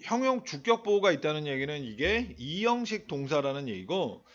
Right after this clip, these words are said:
이 형식 프로브는 해석이 증명하다가 아니야.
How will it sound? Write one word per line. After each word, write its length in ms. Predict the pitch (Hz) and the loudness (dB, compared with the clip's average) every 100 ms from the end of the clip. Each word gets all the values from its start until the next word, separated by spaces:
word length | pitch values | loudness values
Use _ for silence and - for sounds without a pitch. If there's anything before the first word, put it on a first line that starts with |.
| - - | -20 -16
이 280 | 104 127 190 | -6 -2 2
형식 420 | 233 233 226 226 | 4 2 -2 -6
프로브는 760 | - 254 233 175 143 160 123 90 | -4 -4 -2 -2 -4 -4 -6 -10
해석이 520 | - 202 220 196 202 - | -6 -4 0 0 -2 -4
증명하다가 760 | 135 151 196 208 185 170 160 | -4 -2 0 2 2 2 2
아니야. 280 | 113 101 | -2 -4